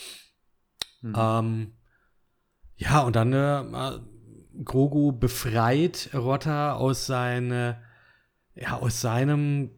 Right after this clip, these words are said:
Speaker 2: wie, wie sagt man denn, ewigen,
Speaker 1: Aus seiner Folter-
Speaker 2: ja, aus seiner ewigen
Speaker 1: Apparatur
Speaker 2: Foltermaschine,
Speaker 1: irgendwie.
Speaker 2: genau. Und Rotta sagt dann so, "Okay, ich, ich kämpfe jetzt gegen meine, gegen meinen Onkel und gegen meine Tante." Und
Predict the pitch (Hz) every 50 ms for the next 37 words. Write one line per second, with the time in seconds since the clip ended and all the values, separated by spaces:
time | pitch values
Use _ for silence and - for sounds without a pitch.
0 | _ - 117 120 120 113 113 101 104 107 107 - 135 123 117 117 117 117 110 -
1 | - - _ _ _ _ _ _ _ _ _ - 120 120 120 123 117 120 120 117
2 | 117 110 98 - - - 135 165 147 120 120 123 127 135 - 147 135 135 123 127
3 | 143 143 147 131 - - 131 127 135 123 175 156 156 156 - - 170 170 170 190
4 | 196 190 180 147 135 123 120 120 123 147 180 185 - - - - - _ _ _
5 | _ _ _ _ _ _ _ _ _ _ _ _ _ _ _ _ _ _ _ -
6 | - 135 139 139 139 139 139 131 - - - - 117 131 123 151 143 127 135 131
7 | - 143 123 127 135 135 123 - - 131 110 98 - - - - - 120 - -
8 | - 123 - - 143 147 120 - - - - 143 127 135 143 - - - 139 123
9 | 135 135 127 123 127 117 117 - - - - - - - 135 123 127 123 120 123
10 | 117 123 120 117 147 147 131 117 123 117 120 117 110 113 117 127 131 135 147 196
11 | 220 254 277 - - _ _ _ - - - - _ _ _ _ _ _ _ _
12 | _ _ _ - - _ - 139 139 135 135 139 139 135 139 139 135 - - -